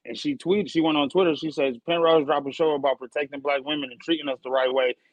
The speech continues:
and the nigga get one or two retweets, but the nigga dropped the Pac, the show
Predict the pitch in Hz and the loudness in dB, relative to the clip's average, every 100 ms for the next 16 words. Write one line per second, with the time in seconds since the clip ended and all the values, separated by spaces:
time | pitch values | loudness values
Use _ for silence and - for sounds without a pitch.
0 | - 123 135 143 139 139 127 139 139 131 | -8 -4 2 2 4 4 4 2 2 0
1 | 147 127 147 147 139 131 113 _ _ - | 0 2 2 2 0 -2 -2 _ _ -8
2 | 110 123 151 147 135 143 135 127 123 - | -4 0 0 0 0 0 -2 -4 -10 -2
3 | 147 139 - 123 156 | 0 0 -4 -2 2